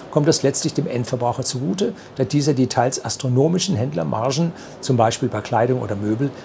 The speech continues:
nicht mehr bezahlen muss. Auch muss sich der Hersteller nicht irgendwelchen Handelsverbänden unterwerfen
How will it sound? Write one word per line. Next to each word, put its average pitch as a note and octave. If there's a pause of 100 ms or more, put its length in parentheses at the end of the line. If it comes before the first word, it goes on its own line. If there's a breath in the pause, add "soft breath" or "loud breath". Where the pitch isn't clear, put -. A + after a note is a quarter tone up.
(140)
nicht -
mehr A#2+
bezahlen G2+
muss. - (480 loud breath)
Auch -
muss C3+
sich B2+
der G#2+
Hersteller D#3+
nicht D3
irgendwelchen A#2+
Handelsverbänden C3
unterwerfen A#2